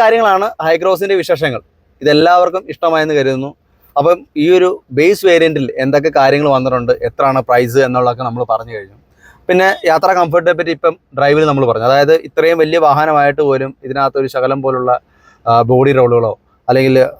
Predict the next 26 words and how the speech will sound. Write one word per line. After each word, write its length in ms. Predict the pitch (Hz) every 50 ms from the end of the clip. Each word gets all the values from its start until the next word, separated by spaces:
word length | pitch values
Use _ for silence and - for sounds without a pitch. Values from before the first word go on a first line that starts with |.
| -
അൺകംഫർട്ടബിൾ 480 | 123 135 127 139 139 123 - 147 139 147
ആയിട്ടുള്ള 200 | 139 139 147 143 139 135 147
ഒരു 120 | 190 202 190
കാര്യങ്ങളും 400 | 185 156 156 156 160 156 151 139 120
ഇല്ല. 100 | 101 - - _ _ _ _ _ _ _ _ 107
വളരെ 220 | 107 123 156 180 190 170
ഗംഭീരമായിട്ട് 560 | 165 160 156 165 165 165 165 165 160 156 160 156
തന്നെ 180 | 151 151 156 156 156 - - 135
ഈ 20 | 135 147 151
ഒരു 80 | 151 -
പ്രൈസ് 260 | - 127 127 123 113 143
റേഞ്ചിൽ 240 | 143 139 135 139 139 131
നമുക്ക് 240 | 127 127 123 120 135 135 127
മുന്നോട്ട് 240 | 120 120 120 120 127
കൊണ്ടുപോകാൻ 360 | 123 117 117 120 117 113 110 110
പറ്റും. 200 | 104 - 107 - _ _ _ _ - _ _ _ 127
ഹൈബ്രിഡ് 340 | 139 151 170 170 202 208 233 214 202
മുപ്പത്തിയഞ്ച് 600 | 156 - 214 208 - 226 214 196 190 190 - 226 202
മുതൽ 180 | 190 170 180 185 202 180 170
നാൽപത്തിമൂന്ന് 640 | 160 165 156 - 185 - 196 185 180 175 180 180 175 170
ലക്ഷം 220 | 165 - 175 165 156
വരെയാണ് 360 | 151 151 151 147 139 139 139 143 -
അതിൻ്റെ 200 | 135 135 131 135 123
വില 120 | 127 131 139 135
വരുന്നത്. 280 | 123 117 117 113 123 131 - _ _ _ _ _ _ _ _ _ _ - 165 -
പക്ഷേ 200 | 160 147 - 208